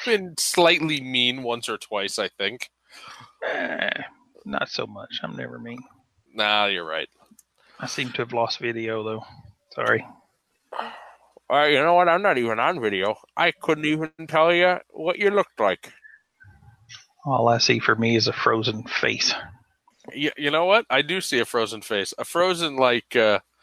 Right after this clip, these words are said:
Speaker 1: Santa Claus giddy <laughs> face. If you had, uh, an all-white beard, it would be perfect.
Speaker 2: That looks kinda like Bob McDuffie on my screen. <laughs>
Speaker 1: It does kinda look like Bob McDuffie. Uh, uh, good times.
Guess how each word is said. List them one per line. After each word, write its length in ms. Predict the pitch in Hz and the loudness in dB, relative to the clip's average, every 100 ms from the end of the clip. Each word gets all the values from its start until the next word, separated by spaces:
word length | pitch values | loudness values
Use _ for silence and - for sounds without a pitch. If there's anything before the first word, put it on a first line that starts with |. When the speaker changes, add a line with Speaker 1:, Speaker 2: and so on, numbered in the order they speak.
| _ - - | _ -20 -20
Speaker 1:
Santa 420 | - - 147 151 147 | -8 0 2 2 0
Claus 600 | - 139 131 123 117 110 | 2 6 8 6 2 -6
giddy 360 | 107 139 143 | -2 2 2
<laughs> 0 | |
face. 500 | - - 95 87 - | 0 -4 -4 -4 -8
If 160 | 101 - | -10 -8
you 140 | 127 | 0
had, 280 | 131 131 123 117 | 2 2 0 0
uh, 140 | 117 113 | 0 2
an 100 | 120 | -2
all-white 580 | 120 123 135 131 123 117 | -4 -4 0 2 0 -2
beard, 260 | 127 127 107 | -4 -2 -2
it 60 | - | -6
would 140 | 110 | -8
be 120 | 110 | -10
perfect. 480 | - 123 113 98 - - - - | -6 -8 -6 -10 -10 -10 -10 0
Speaker 2:
That 180 | - 190 | 2 4
looks 220 | 180 - | 4 2
kinda 180 | - 185 | 2 4
like 200 | 165 151 | 4 2
Bob 240 | 139 147 143 | 4 4 4
McDuffie 680 | 135 - 147 160 - 131 | -2 2 2 4 4 4
on 80 | 131 | 4
my 140 | 127 127 | 2 0
screen. 300 | - 762 784 | 0 0 0
<laughs> 500 | 784 679 880 880 988 | 0 -2 -2 -2 0
Speaker 1:
It 140 | - 269 | 0 2
does 280 | 214 269 233 | 2 4 2
kinda 300 | 180 156 151 | 2 4 6
look 160 | 151 | 4
like 220 | 147 147 135 | 4 2 2
Bob 240 | 139 135 | 0 2
McDuffie. 540 | 139 139 147 139 139 139 - - - 180 - 180 175 147 | -2 -2 -2 0 -6 -8 -12 -8 -6 -6 -8 -10 -10 -2
Uh, 920 | 143 143 139 139 139 135 131 123 113 - | 2 4 6 6 4 4 2 -2 -6 -2
uh, 260 | 120 123 123 | 2 4 2
good 200 | - 107 - | 0 -6 -6
times. 580 | 92 87 85 - - | -8 -6 -8 -12 -18